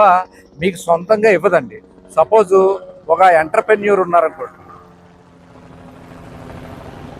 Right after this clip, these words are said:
హెలికాప్టర్లు ఎలా వెళ్తున్నాయో చూసారా?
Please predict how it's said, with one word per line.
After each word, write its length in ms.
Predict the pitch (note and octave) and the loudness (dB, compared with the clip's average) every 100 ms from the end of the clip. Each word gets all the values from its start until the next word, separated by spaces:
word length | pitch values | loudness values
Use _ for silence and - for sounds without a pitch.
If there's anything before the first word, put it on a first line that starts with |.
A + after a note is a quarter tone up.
| - - - - - A2+ | -20 -20 -20 -20 -18 -6
హెలికాప్టర్లు 680 | A2+ E3 D#3+ - D3 C3+ B2 | -2 0 -2 -2 -2 0 0
ఎలా 140 | B2+ | 0
వెళ్తున్నాయో 360 | C#3 C#3 C#3+ C3 | 0 0 -6 -8
చూసారా? 340 | - C3 C3 | -8 -4 -4